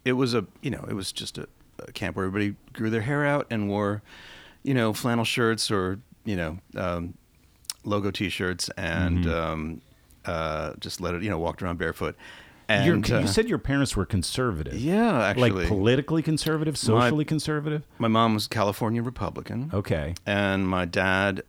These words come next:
Speaker 1: my da-, my mom is not now a
Speaker 2: Yeah.
Speaker 1: California <laughs> Republican, but she was at the time. And my dad was a, an independent, but, you know, his
Speaker 2: Mm.
Speaker 1: favorite president was Truman, who
Speaker 2: Okay.
Speaker 1: dropped the bombs, you know.
Speaker 2: Okay.
Speaker 1: So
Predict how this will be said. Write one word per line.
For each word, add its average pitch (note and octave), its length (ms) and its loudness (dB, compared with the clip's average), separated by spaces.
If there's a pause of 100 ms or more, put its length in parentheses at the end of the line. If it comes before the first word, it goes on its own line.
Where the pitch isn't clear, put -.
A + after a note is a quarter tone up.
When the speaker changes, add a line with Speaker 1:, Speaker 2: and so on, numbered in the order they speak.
Speaker 1:
my G#2 140 2
da-, A2 160 0
my A#2 140 2
mom C3+ 400 4
is G#2 180 0
not G2 400 0
now D#2+ 240 -4
a - 60 -8
Speaker 2:
Yeah. E2+ 60 -4 (140)
Speaker 1:
California D3 380 2
<laughs> - 20 -14
Republican, B2 720 0
but G2+ 140 -6
she G2+ 120 -6
was A#2+ 280 0
at C#2 80 -10
the - 60 -8
time. G2+ 340 -4 (480)
And C#4+ 100 -4
my C4+ 80 4
dad B3 220 4
was D#3 100 2
a, B2 240 4
an D3+ 160 2
independent, C#3 640 2
but, A#2 140 4
you F3+ 80 6
know, - 60 6
his C#3 180 6
Speaker 2:
Mm. - 40 6
Speaker 1:
favorite B2 220 4
president G#2+ 380 0
was - 140 -8
Truman, C#3 460 -2
who F2+ 100 2
Speaker 2:
Okay. F#2+ 120 0
Speaker 1:
dropped - 220 4
the - 80 -2
bombs, F2 480 -2
you F#2 80 -2
know. E2+ 80 -2
Speaker 2:
Okay. F2+ 80 0
Speaker 1:
So A2+ 220 0